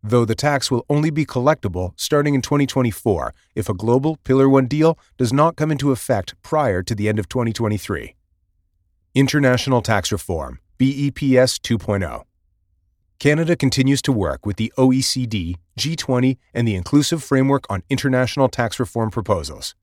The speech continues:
A high-level agreement was reached in twenty twenty-one that is expected to be refined in twenty twenty-two. These proposals are generally expected to come into force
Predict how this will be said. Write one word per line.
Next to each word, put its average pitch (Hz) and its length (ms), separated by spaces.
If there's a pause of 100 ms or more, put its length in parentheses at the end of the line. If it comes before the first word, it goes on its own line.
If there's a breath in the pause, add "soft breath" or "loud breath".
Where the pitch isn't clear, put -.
(320)
A 98 100
high-level 160 460
agreement 107 400
was 98 160
reached 131 300
in 127 80
twenty 151 260
twenty-one 147 560 (200)
that 139 100
is 123 160
expected 151 500
to 139 80
be 127 140
refined 143 500
in 147 160
twenty 147 300
twenty-two. 113 600 (360)
These 147 220
proposals 120 540 (100)
are 120 100
generally 160 420
expected 98 520
to - 40
come 139 220
into 147 140
force 120 380